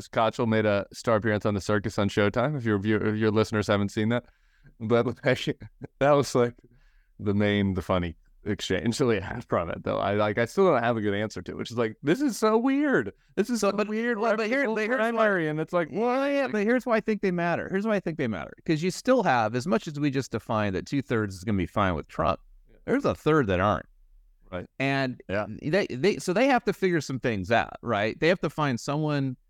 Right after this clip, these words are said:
Speaker 2: to coalesce around for the future, or they have to decide whether to stay, which is,
Speaker 1: Right.
Speaker 2: you know, the,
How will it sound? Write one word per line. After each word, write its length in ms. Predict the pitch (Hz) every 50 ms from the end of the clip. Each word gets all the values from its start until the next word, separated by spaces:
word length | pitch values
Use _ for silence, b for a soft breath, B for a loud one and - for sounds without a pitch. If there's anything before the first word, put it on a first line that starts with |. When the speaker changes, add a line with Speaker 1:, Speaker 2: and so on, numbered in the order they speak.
| _ _
Speaker 2:
to 80 | 143 -
coalesce 560 | - 147 139 131 120 117 113 117 123 - -
around 280 | 120 110 107 104 101 -
for 100 | - 101
the 100 | 90 -
future, 640 | - - 117 117 120 - - 98 78 80 80 107 - _ _ _ _ _ _ _ _ _ _
or 280 | - 196 262 277 220 143
they 100 | 160 190
have 120 | 226 -
to 60 | -
decide 300 | 127 117 - - 135 127
whether 260 | 120 120 117 110 101 82
to 120 | - 78
stay, 420 | - - - - - - - - - - - - - - - - - - _ _ -
which 260 | - - 127 120 - -
is, 300 | 110 98 92 - - -
Speaker 1:
Right. 60 | - 135
Speaker 2:
you 60 | 123
know, 100 | 98 90
the, 240 | 95 85 58 69 78